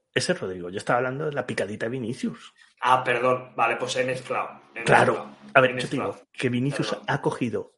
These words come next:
Speaker 1: mm, la picadita, que es un registro más, porque siempre tira igual,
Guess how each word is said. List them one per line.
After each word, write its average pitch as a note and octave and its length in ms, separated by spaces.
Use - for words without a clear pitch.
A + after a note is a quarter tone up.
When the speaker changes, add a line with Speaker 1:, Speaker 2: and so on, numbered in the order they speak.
Speaker 1:
mm, A#2 400
la - 160
picadita, B2 500
que C#3 60
es - 120
un D3 100
registro C#3 480
más, C3 220
porque - 240
siempre A#2 300
tira A#2 180
igual, B2 400